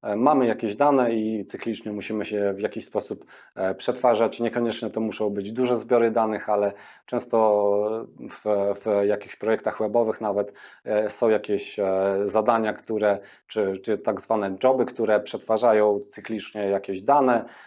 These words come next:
e, agregują albo przeliczają je w jakiś sposób, e, albo nawet, e, tworzą jakieś, e, raporty, więc warto też, e, zainteresować się ogólnie przetwarzaniem danych, e, i big data.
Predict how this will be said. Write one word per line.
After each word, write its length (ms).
e, 140
agregują 680
albo 180
przeliczają 640
je 120
w 20
jakiś 240
sposób, 500
e, 340
albo 440
nawet, 380
e, 120
tworzą 340
jakieś, 440
e, 260
raporty, 440
więc 220
warto 280
też, 300
e, 260
zainteresować 800
się 180
ogólnie 280
przetwarzaniem 680
danych, 380
e, 280
i 360
big 280
data. 540